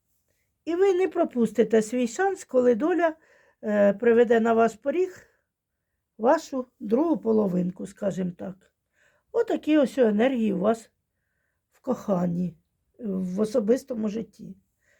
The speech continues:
Робота. Значить, в роботі нам випала четвірка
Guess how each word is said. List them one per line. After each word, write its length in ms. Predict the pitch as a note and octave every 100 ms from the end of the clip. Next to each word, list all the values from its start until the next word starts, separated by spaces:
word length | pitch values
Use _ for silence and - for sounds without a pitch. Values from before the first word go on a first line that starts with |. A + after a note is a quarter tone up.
| _ _ _ _ _ -
Робота. 720 | D4+ G4+ C4+ G#3+ G3 G3+ F3+ - _ _ _ _ _ _ _
Значить, 560 | G#3+ A3 G#3+ - A#3+ A3+
в 60 |
роботі 480 | B3 D#4 G#4+ G#4+ E4
нам 220 | C4+ A3+
випала 420 | B3+ C4+ B3 A#3
четвірка 680 | A3 A#3+ C#4 F4+ F4+ D4 C#4